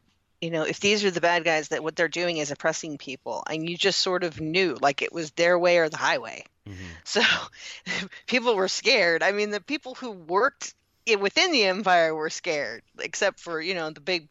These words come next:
Speaker 1: the big bad dudes, you know, as far as the, the, the real, the real leaders within, you know, but, but the regular rank and file, a lot of the time, I mean, you'd see people and they would be nervous even in the midst of all this. So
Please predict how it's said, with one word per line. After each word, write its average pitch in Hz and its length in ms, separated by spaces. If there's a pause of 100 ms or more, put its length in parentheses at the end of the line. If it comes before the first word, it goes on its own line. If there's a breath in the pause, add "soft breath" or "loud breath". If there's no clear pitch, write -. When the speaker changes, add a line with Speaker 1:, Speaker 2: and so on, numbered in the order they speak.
Speaker 1:
the 175 100
big 170 280
bad 190 280
dudes, 139 340
you 170 60
know, 160 140
as 151 100
far 160 240
as 147 160
the, 123 300
the, 143 260 (120)
the 143 120
real, 147 380 (680 loud breath)
the 180 100
real 165 300
leaders 175 440
within, 143 480
you 160 120
know, 135 260 (300)
but, 160 200
but 156 320
the 185 120
regular 233 560
rank 175 320
and 170 100
file, 180 300
a - 20
lot 202 220
of 220 80
the - 40
time, 247 320
I 160 80
mean, 160 280
you'd 175 200
see 226 200
people 190 560
and 165 120
they 170 140
would 214 240
be 226 140
nervous 185 680
even 180 220
in 180 120
the 175 80
midst 185 300
of 160 120
all 147 160
this. 143 240
So 160 320